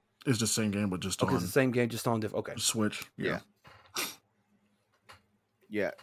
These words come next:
Speaker 1: Yeah.
Speaker 3: So, I mean, it came out in twenty fourteen on the Wii U, um,
Speaker 2: Mm.
Speaker 3: and then in twenty seventeen on the Switch,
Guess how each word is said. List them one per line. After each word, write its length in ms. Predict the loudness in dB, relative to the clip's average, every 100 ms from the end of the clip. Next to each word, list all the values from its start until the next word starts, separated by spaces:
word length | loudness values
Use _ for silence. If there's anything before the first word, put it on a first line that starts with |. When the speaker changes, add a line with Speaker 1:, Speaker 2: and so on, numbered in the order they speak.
| -20 _ 0
Speaker 1:
Yeah. 80 |
Speaker 3:
So, 380 | 4 4 4 0 _ -2
I 100 | 0
mean, 300 | 2 -2 -4 -8
it 80 | 0
came 200 | 2 2
out 120 | -2
in 60 |
twenty 260 | -4 -2 -2
fourteen 500 | 0 0 0 -2 0
on 140 | 0
the 80 | 0
Wii 420 | -4 -4 -4 -4 0
U, 500 | 4 4 2 -2 -6 _ -20 -20 _ -2
um, 540 | 0 2 0 -2 -4 -8
Speaker 2:
Mm. 60 | -12 -12 -2
Speaker 3:
and 140 | 0 2
then 140 | 2
in 140 | 2 -2
twenty 320 | -6 -4 -2
seventeen 640 | -2 -2 -2 -4 -4 -2
on 160 | -2 -4
the 60 | -6
Switch, 760 | -8 -4 2 2 2 -4 -20